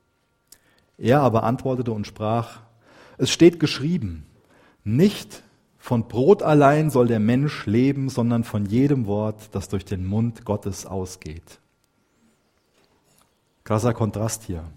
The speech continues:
Erst die Taube, dann der Teufel.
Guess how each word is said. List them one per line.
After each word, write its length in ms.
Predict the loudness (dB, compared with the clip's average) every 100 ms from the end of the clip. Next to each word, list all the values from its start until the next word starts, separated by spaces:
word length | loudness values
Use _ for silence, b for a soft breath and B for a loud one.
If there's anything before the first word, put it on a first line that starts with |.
| _ _ _ -12
Erst 260 | -10 -8 -10
die 60 |
Taube, 580 | -10 -6 -4 0 0 0 B B B B B B
dann 180 | -2 2
der 140 | 0
Teufel. 640 | 2 4 4 4 -2 -2